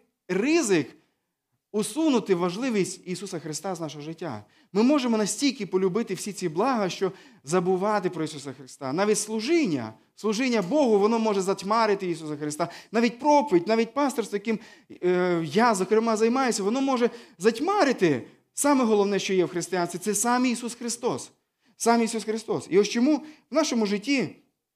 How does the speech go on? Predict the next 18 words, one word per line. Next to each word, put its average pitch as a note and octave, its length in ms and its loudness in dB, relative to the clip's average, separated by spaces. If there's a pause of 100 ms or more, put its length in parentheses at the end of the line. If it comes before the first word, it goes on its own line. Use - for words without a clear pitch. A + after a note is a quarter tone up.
(480)
відбувається F3 840 4 (1300)
потім E3 480 2 (480)
ось - 360 -2 (320)
цей F3 160 -4
період. F3 480 -4 (880)
Його F#3+ 140 2
називає F3+ 500 4
дехто E3+ 280 -4
долина, D#3 760 0 (400)
е, A2+ 120 -10 (100)
темряви, F3+ 500 2
долина D3 480 0
тіні F#3+ 460 -2
або C#3 260 0
ніч E3 260 -2
душі, E3 440 -4
і D3+ 40 -4
ще D#3+ 200 -2